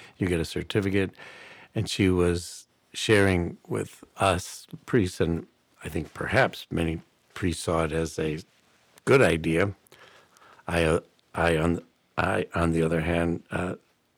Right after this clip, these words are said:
didn't like it, but she said, uh, "We're not gonna teach Christology classes to those, uh,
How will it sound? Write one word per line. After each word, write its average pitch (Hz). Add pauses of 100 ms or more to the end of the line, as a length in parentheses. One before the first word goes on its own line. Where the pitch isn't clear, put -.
(280)
didn't 90
like 104
it, 101 (100)
but - (100)
she 92
said, 82
uh, 80 (1300)
"We're 95
not 101
gonna 90 (180)
teach 92
Christology 87
classes - (480)
to 98
those, 82 (140)
uh, -